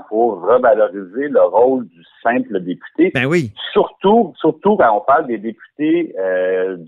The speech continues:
Speaker 1: du, euh, du gouvernement. Parce que dans le fond, ces, ces, ces députés-là,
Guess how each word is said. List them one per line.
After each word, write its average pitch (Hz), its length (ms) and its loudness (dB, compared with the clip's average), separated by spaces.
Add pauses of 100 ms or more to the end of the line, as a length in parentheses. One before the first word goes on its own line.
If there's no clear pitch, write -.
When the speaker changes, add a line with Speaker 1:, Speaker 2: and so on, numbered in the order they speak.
(100)
Speaker 1:
du, 104 300 -8
euh, 85 80 -2
du 80 140 -14
gouvernement. 98 840 -2 (440)
Parce - 180 -6
que 143 100 0
dans 120 160 2
le 113 60 -6 (100)
fond, 180 280 2
ces, 104 200 -18
ces, 117 200 -12
ces 123 120 -8
députés-là, 123 580 -2